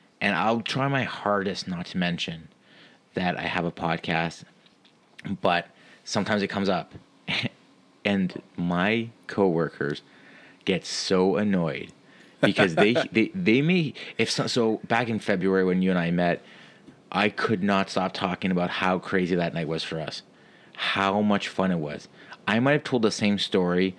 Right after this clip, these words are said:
Speaker 1: ten to fifteen times a day for at least twenty-five days straight. I just couldn't help it. It was, like, the biggest thing in my life at the time. I just, I, I was, I was just on a cloud nine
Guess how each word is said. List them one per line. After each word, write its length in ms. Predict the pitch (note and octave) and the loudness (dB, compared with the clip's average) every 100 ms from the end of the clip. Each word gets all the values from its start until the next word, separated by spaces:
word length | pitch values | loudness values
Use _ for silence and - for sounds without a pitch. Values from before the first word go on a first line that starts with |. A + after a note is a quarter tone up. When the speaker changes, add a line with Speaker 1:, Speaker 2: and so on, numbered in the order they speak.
| - - - | -12 -20 -6
Speaker 1:
ten 200 | F#2 G2+ | 0 0
to 60 | |
fifteen 360 | A2 C3+ - C#3+ | 2 0 0 0
times 280 | C3 C3 C3 | 2 2 4
a 40 | |
day 380 | G#2 F#2 F2 E2+ - - - | 4 4 4 0 -8 -20 -6
for 120 | - G2 | 2 2
at 80 | |
least 340 | F#2 G2+ G#2+ - | 4 2 2 0
twenty-five 500 | G2+ G2+ F#2+ F#2 E2+ | 0 0 2 0 2
days 200 | F#2 E2+ | 0 0
straight. 320 | - D#2+ A1+ - - - | -2 -4 -6 -12 -20 -4
I 80 | B2+ | -2
just 160 | B2 - | 0 0
couldn't 180 | F#3 C#3 | 0 0
help 220 | C3+ - | -2 -4
it. 140 | D#2+ - - - | -6 -8 -20 -6
It 80 | A2 | -2
was, 120 | A2+ | 0
like, 100 | A2 | 2
the 60 | G2 | 0
biggest 300 | F#2+ A#2 B2+ | 0 0 0
thing 100 | D3+ | 0
in 60 | D3 | 2
my 100 | A2 | 2
life 260 | F#2 F2+ | 0 0
at 60 | F#2 | -2
the 60 | |
time. 440 | F#2 F2+ E2 G2+ A#2+ - - - - - - - - | -2 -2 0 0 -4 -14 -20 -20 -20 -20 -20 -8 -4
I 80 | |
just, 180 | F#2+ F2+ - - | -2 -4 -6 -4
I, 120 | G#2+ - | -4 0
I 140 | G2 G#2+ | 0 2
was, 220 | G2+ F2+ - | 0 -2 -2
I 80 | A2 | 0
was 160 | G2 F2 - | 0 -4 -2
just 260 | A2 - - | -2 -2 0
on 140 | G2 | 0
a 60 | F2+ | 0
cloud 440 | - F#2+ F2+ F2 | 0 2 2 2
nine 360 | F2 E2 E2 | 2 2 0